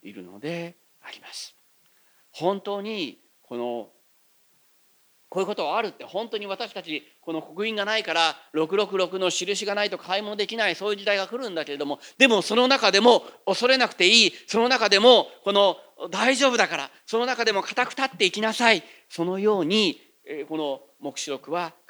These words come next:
語っているのであります。ですから、この黙示録は、世の、確かに世の終わりについて語っていますが、その中心的なメッセージは、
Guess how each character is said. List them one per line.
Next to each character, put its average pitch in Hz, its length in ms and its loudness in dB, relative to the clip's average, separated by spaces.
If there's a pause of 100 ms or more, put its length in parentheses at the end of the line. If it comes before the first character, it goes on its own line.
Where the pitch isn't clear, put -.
(120)
語 127 60 -20
っ 143 100 -20 (180)
て 165 60 -16
い 165 60 -14
る 160 80 -16
の 156 60 -14
で - 80 -18
あ - 60 -20
り - 80 -20
ま - 100 -20
す。 - 80 -20 (280)
で 208 100 0
す - 140 -8
か 143 120 -10
ら、 165 280 -6 (320)
こ 175 140 -8
の 180 120 -4
黙 170 220 -12
示 - 120 -10
録 185 280 -14
は、 165 320 -4 (480)
世 180 240 -2
の、 160 220 -4 (140)
確 233 220 -4
か 202 140 -6
に 151 120 -6
世 180 140 -6
の 165 120 -4
終 131 100 -4
わ 165 120 -4
り 196 140 -10
に 190 80 -12
つ - 140 -16
い 214 80 -10
て 170 80 -10
語 156 200 -14
っ 156 60 -12
て - 140 -12
い 170 60 -8
ま 185 120 -10
す - 140 -14
が、 156 180 0 (220)
そ 165 100 -6
の 151 120 -2
中 220 260 -10
心 240 200 -10
的 226 200 -14
な 214 140 -10
メ 226 100 -10
ッ 233 40 -10
セ 196 260 -6
ー 151 40 -8
ジ 143 140 -10
は、 180 300 2